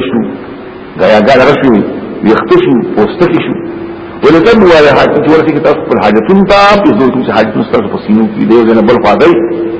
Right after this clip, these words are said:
دا ټول کارونه پرې شو کول. وعليها، په دې باندې،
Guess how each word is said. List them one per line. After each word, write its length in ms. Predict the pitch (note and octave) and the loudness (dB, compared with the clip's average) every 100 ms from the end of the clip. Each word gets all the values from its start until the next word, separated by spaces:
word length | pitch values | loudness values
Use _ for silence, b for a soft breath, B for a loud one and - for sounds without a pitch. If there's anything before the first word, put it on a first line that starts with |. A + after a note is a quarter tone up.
| - - - - - | -10 -10 -12 -14 -6
دا 100 | G#2+ G2+ | -2 -2
ټول 200 | D3+ - | -2 0
کارونه 280 | A2+ A2 F#2+ | 0 0 0
پرې 140 | G2 F#2 | -2 -2
شو 80 | F2+ - | -6 -8
کول. 220 | D#2+ - - - - - - - - - - - - - - - - - - | -12 -12 -14 -14 -16 -18 -20 -20 -20 -20 -20 -20 -20 -20 -20 -20 -20 -20 -6
وعليها، 680 | A#2 B2+ C3 D#3 G3 F#3 F#3+ F#3 - | 0 2 4 4 4 4 4 2 2
په 60 | |
دې 220 | B2 E3+ G#3+ | 2 4 4
باندې، 480 | G#3 G#3+ G#3+ A3 | 4 4 4 4